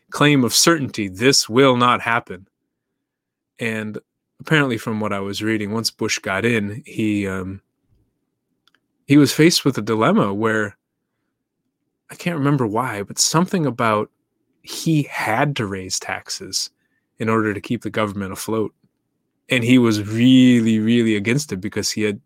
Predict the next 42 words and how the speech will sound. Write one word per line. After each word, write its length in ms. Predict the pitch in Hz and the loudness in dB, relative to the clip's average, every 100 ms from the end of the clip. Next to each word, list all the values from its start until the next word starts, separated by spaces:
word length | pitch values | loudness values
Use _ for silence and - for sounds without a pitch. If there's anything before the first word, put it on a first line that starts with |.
| _ - | _ -4
promised 460 | 139 147 131 - | 0 2 0 0
so 240 | - 160 151 | 4 4 4
certainly 640 | - - 185 175 107 104 | 2 2 0 0 -4 -2
that 160 | 104 95 | -2 -2
he 100 | 110 | -2
never 260 | 107 104 | -2 -4
would. 340 | 92 113 90 - _ _ _ _ _ _ _ _ _ _ _ - | -4 -4 -4 -10 _ _ _ _ _ _ _ _ _ _ _ -4
And 200 | 117 127 | 0 4
then 100 | 127 | 4
I 80 | 123 | 4
think 240 | - 170 | 0 -2
at 120 | 170 | 0
the 80 | 156 | 2
end 100 | 147 | 2
of 60 | 143 | 2
the 60 | |
day, 220 | 135 127 120 | 0 0 0
he 140 | 123 | -4
did 260 | 107 143 170 | 2 4 4
raise 280 | 107 98 | 0 -2
the 100 | - | -8
taxes. 640 | 95 92 92 - - - - _ _ _ _ _ _ - | -10 -12 -12 -16 -16 -14 -16 _ _ _ _ _ _ -10
And, 440 | 107 98 95 95 | -6 -6 -6 -8
um, 400 | 92 90 90 92 - _ _ _ _ _ _ _ _ _ _ _ _ _ _ _ _ _ | -8 -8 -12 -14 -18 _ _ _ _ _ _ _ _ _ _ _ _ _ _ _ _ _
uh, 60 | 131 | -10
whatever 480 | 123 143 120 110 107 | -4 2 4 4 4
I 60 | |
was 160 | 101 95 | 2 0
reading 280 | 110 104 98 | 0 0 -2
said 260 | - 98 | -4 -4
that 120 | 98 - | -6 -4
it 60 | |
may 160 | 113 113 | 0 2
have 180 | 104 - | 0 -2
cost 380 | - 101 - | -2 -2 -2
him 180 | - 95 | -6 -6
the 80 | 95 | -6
election 540 | 92 101 - - 95 - - | -6 -6 -6 -10 -12 -16 -12
or 120 | 101 | -8
the 100 | 95 | -6
re-election 560 | 95 101 92 90 - 101 | -4 -4 -6 -8 -12 -14
campaign. 460 | - 95 104 104 | -16 -16 -16 -18